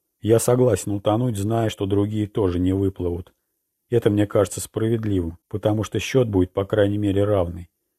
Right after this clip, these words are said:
Я умею рисковать, но никогда не рискую бездумно, и потому я всегда на коне.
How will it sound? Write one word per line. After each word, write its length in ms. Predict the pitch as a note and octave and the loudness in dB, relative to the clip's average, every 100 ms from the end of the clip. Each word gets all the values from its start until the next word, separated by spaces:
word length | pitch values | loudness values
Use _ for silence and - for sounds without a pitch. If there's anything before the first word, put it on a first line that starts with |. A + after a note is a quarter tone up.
| _ _ _ | _ _ _
Я 200 | G#2 A#2 | 2 6
умею 360 | C3 C3+ G#2 F2+ | 6 4 2 2
рисковать, 640 | F2+ - G2 G2 E2+ - - | 0 -2 -2 0 -2 -4 -8
но 120 | G#2 | -4
никогда 460 | A2 A#2 A2+ A#2 | -2 0 0 2
не 120 | A2 G#2+ | 2 0
рискую 480 | A2 - A#2 A2+ | -2 -4 -4 -2
бездумно, 680 | G2+ G#2 G2 G2 F2+ F2 F2+ _ | 0 -2 0 0 0 -2 -8 _
и 100 | G2+ | -2
потому 540 | G#2+ - G#2+ A#2+ A2+ | 0 2 0 2 2
я 140 | G2+ | 2
всегда 360 | F2+ G#2+ G#2 F#2+ | 0 -2 -2 -2
на 100 | F2 | -2
коне. 400 | - F2 F#2 F#2 | -6 -8 -8 -10